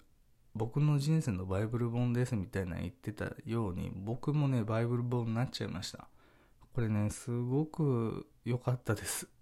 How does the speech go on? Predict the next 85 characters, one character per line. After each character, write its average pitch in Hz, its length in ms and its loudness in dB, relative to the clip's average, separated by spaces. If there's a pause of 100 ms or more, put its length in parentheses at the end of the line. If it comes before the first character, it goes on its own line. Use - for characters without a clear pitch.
す - 180 -2
ご 139 80 2
く 170 220 2
良 135 100 6
か 123 140 0
っ - 80 -8
た - 100 -4
で - 80 -6
す、 - 140 -12
こ - 120 -10
れ。 - 120 -10 (720)
も 143 100 -2
う - 40 -4
こ 190 80 6
れ 196 100 8
ね、 180 460 6
ま 120 140 2
あ、 - 20 4
あ - 20 4
の、 107 120 0
こ 160 100 4
の 185 100 10
本 185 200 8
に 151 80 6
関 135 220 2
し - 60 -4
て 107 80 0
は 98 220 0
明 - 360 0
日 151 60 6
ね、 151 180 4 (300)
あ 110 140 -2
の、 98 340 0
ち - 100 -6
ょ - 40 2
っ - 20 -14
と - 80 -6
紹 107 240 0
介 110 180 2
し - 120 0
よ 117 80 4
う 110 40 -2
か 95 120 0
な 87 160 2
と - 120 -6
思 82 160 -4
っ - 40 -6
て - 100 -14
ま 78 160 -10
す。 - 120 -14 (960)
も 113 120 -2
し - 80 -2
か 139 140 0
し - 100 -2
た 95 100 0
ら - 60 -2
二 - 360 -8
日 160 260 2
に 165 160 4
か 175 160 2
け 151 120 2
て 95 200 2
お 78 100 0
話 107 260 0
す - 120 -2
る 117 240 0
ぐ 123 180 -2
ら 156 140 6
い 127 40 4
の 90 120 2
量 110 180 0
か 95 140 -6
も 85 100 -2
し - 140 -2
れ 104 60 -2
な 101 100 0
い 95 40 -2
ん 90 40 -4
で 92 100 -6
す - 80 -14
け - 80 -14
ど、 - 140 -6
た - 160 -4
だ 107 100 0
ね、 78 220 -4